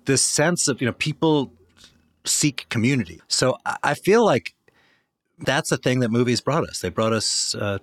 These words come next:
together. I feel like that's not, that desire has not gone away. But what we've got is sort of a business and real estate problem that is, uh, making it so that it's hard to do that while also, uh, making enough money to pay rent.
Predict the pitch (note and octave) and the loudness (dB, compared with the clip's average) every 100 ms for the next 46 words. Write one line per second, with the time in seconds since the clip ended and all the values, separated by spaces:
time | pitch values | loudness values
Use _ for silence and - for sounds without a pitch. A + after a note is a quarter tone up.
0 | - F#2+ C#3+ C3 E2 - - G#2+ D3 C3 | -6 -2 0 -2 -4 -8 -6 -2 0 2
1 | A2 B2+ A#2 - B2 B2+ - _ A#2+ A2+ | 0 0 -2 0 2 0 -2 _ -2 -2
2 | - - A2 A#2+ D3 B2 G#2+ A2+ G#2 A#2 | -4 -6 -2 0 2 0 0 -2 -2 -2
3 | G#2 G2 D#3+ C3+ F#2 - - - A#2 G#2 | 0 2 2 0 -2 -12 -8 -2 0 2
4 | A#2+ F#2+ D3+ D3 A#2 A#2 G2+ F2 B2+ A#2 | 0 2 2 2 2 2 0 0 0 2
5 | A#2 - G2+ E3 C3 G2 F#2+ G#2 F#2 F#2 | 2 2 2 4 2 -2 -2 -2 -2 -2
6 | F2 - - _ A2+ G2+ - A2 F#2 - | -6 -10 -20 _ -2 0 0 0 0 -4
7 | - - A2 G#2+ A2+ A#2+ G2+ G2 A2 G2 | -12 -4 0 2 2 2 2 2 0 0
8 | F#2 C3 - - A2 G2 B2 G#2+ G2+ - | -4 -4 -2 0 -2 0 0 2 0 0
9 | G2+ G2 G2+ G#2+ - A2 F#2 - - _ | 0 0 0 0 0 2 0 -2 -20 _
10 | - F#2+ G2 G2+ G#2 F#2 G#2 F#2+ F2+ G2 | -4 -2 0 0 0 0 0 -2 -2 0
11 | F#2 G2 - | 0 -2 -4